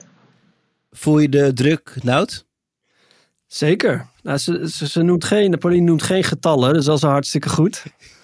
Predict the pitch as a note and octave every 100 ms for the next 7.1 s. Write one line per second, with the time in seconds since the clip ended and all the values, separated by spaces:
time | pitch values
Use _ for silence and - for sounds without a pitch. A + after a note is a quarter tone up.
0 | _ _ D#3+ C#3 C3+ C3 B2+ C3 B2+ C#3
1 | C3 B2 B2+ C3 C#3 D3+ C3 C3+ A#2+ A2
2 | G#2+ D#3+ - G3+ D3+ C#3 C3+ B2 F3 E3+
3 | - E3+ D#3 C3 C3 C3+ C3 C#3+ C#3 C3
4 | B2 C#3+ E3 - - C3+ - - C#3 C3+
5 | C3 C#3 D#3+ - B2+ D#3+ C#3 B2+ A#2+ A#2
6 | A2+ A2+ C3 C#3 A#2 C#3 D#3+ A#2+ A#2 -